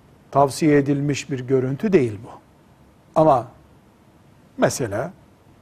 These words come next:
küskün bir annenin gönlü hoşnut edilmesi için evlat annesinin ayağını öpmeye kalkarsa, suç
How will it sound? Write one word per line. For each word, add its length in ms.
küskün 520
bir 120
annenin 680
gönlü 320
hoşnut 440
edilmesi 540
için 360
evlat 500
annesinin 680
ayağını 600
öpmeye 440
kalkarsa, 680
suç 500